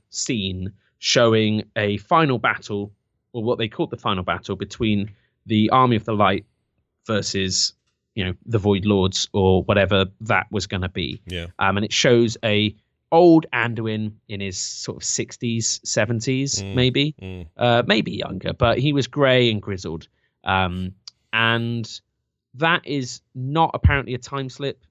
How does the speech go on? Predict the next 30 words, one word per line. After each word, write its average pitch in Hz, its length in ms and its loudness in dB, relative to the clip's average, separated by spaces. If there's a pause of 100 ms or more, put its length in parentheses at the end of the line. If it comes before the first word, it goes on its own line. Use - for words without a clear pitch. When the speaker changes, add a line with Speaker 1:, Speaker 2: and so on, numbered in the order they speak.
(100)
Speaker 1:
That 113 200 -6
is 107 160 -12
not, 127 380 -4 (360)
you 117 160 -2
know, 104 140 2
like, 110 440 0
uh, 101 180 0
Khadgar, 113 600 -2
who 113 100 -4
was 101 120 -4
artificially 110 640 0
aged 110 580 0 (360)
by 92 180 2
the 92 100 -2
Skull - 240 -2
of 95 80 -2
Gul'dan 104 420 0
when 101 100 0
he 98 60 -4
shut 101 240 -4
down 98 140 -2
the 98 80 -4
Dark 95 260 0
Portal. 104 480 -4 (100)
Speaker 2:
Mm-hmm. 90 200 -10
Speaker 1:
That 98 180 0
is 104 340 -2 (200)
apparently, 101 560 -2 (220)
you 104 120 -6
know, 95 80 -4